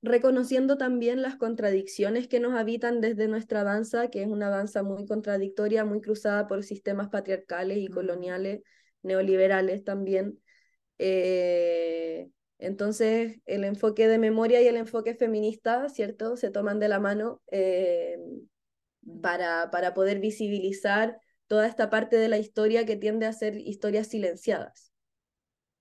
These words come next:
Speaker 2: Así es. Bueno, seguimos. También ahí como, eh, postu-, eh, criticando y, y posicionándonos críticamente entre los roles de género y cómo se van dando,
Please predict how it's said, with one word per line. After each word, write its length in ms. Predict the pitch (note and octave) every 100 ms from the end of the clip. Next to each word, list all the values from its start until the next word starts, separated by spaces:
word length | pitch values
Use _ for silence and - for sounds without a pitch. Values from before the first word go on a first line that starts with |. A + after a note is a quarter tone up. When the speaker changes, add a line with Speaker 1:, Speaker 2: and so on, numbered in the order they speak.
| _ _ _ G3
Speaker 2:
Así 280 | F#3+ F#3+
es. 340 | F3 E3+ - _ _ _ - - _ _ _
Bueno, 300 | - F#3 E3+ F3+
seguimos. 960 | A3 G#3 G3 G#3 F#3 E3+ - - - _ _ _ _ -
También 280 | F#3 G#3 A3
ahí 200 | A3 A3
como, 600 | A3+ G3+ F#3+ F3+ F3 F3 -
eh, 80 | F#3
postu-, 400 | F#3 F#3 - F#3 F#3
eh, 160 | F3+
criticando 1040 | F3+ F#3 F#3+ G3 G3 G#3 A3 A3 G#3 G3+ G3+
y, 800 | G3 F#3 F3+ F3 F3 E3+ E3+ - _ _ -
y 320 | F3 F3+ F3+
posicionándonos 840 | F3+ F#3+ G3 G3 F#3 F#3+ G3+ G#3 G3+
críticamente 640 | G#3+ A3 G#3+ G#3 G#3 G#3
entre 220 | G#3 F#3+
los 160 | F#3 F#3
roles 300 | G3+ G3+ G3
de 100 | F#3
género 880 | F#3 - G#3 G#3+ A3 G#3 G3 G3 F#3+
y 100 | F#3
cómo 240 | F#3 F#3 F#3+
se 120 | F#3+
van 180 | F3+ F3+
dando, 640 | F3+ F#3+ F#3 F3 E3+ E3+